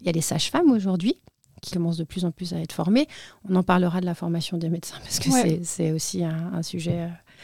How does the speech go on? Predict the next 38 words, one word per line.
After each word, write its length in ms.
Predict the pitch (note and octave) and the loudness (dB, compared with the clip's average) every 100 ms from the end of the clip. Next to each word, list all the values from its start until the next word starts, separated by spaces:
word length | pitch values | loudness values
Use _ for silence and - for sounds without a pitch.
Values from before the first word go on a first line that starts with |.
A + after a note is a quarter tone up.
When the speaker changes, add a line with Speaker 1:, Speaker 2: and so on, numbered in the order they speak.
| - - - | -20 -20 -6
Speaker 1:
qui 100 | E3+ | 0
est 160 | E3 | 2
dans 80 | E3 | 2
le 80 | D#3+ | 4
cœur 160 | F#3 | 4
de 80 | F3+ | 4
la 140 | E3 E3 | 4 0
stratégie 420 | E3+ E3 E3 E3 | -2 -2 -2 -2
nationale. 480 | D#3+ - E3 F3+ D#3+ | -2 0 0 0 -4
Et 140 | D#3+ | -6
bon, 100 | D#3+ E3 | -8 -6
voilà. 160 | D3 - - - - - | -8 -8 -6 -6 -6 -2
Et 200 | A#3 G#3+ | 2 2
donc, 300 | G3 F3+ E3+ | 2 2 2
chez 140 | - | 2
ton 100 | A3+ | 4
médecin, 360 | B3 G3+ - D3+ - | 4 2 -2 -8 -10
médecin, 640 | F#3 E3 F3+ F#3+ G3+ F3 F3 F#3 | -10 -8 -4 -2 0 -2 -4 -6
euh, 40 | F#3+ | -10
traitant 460 | - D#3+ - E3 G3 | -6 -6 -2 -2 -2
de 120 | F3 | -4
base. 260 | D#3+ E3 - _ _ _ _ _ _ | -8 -10 -14 _ _ _ _ _ _
Après, 400 | - - C4+ - - | -8 4 4 4 0
si 360 | - - - C4+ | -4 -2 2 2
ce 140 | - | 6
médecin 480 | G#3 F#3+ - G#3 G3+ A#3 | 4 4 4 2 2 -4
n'a 240 | G#3 F3+ | -10 -8
pas 360 | E3 - F#3+ G3 | 0 4 4 4
les 240 | F3+ F3 | 0 -2
appareils 440 | F3+ F3 E3+ F3 F3+ | -4 -2 0 0 0
pour, 320 | - F3+ E3 | -4 -6 -4
euh, 40 | D#3 | -4
te 120 | E3 | -4
faire 280 | - F3 E3+ | -2 -2 -2
des 180 | D#3 | -4
échographies, 580 | D#3+ - D#3+ D3 A#3 G#3+ | -6 -6 -4 -2 2 2
Speaker 2:
Mhm. 1000 | B3 _ _ _ _ _ _ _ - - | 0 _ _ _ _ _ _ _ -8 6
Speaker 1:
normalement, 540 | F#3 F3+ F3 F#3+ F#3+ | 8 10 10 10 8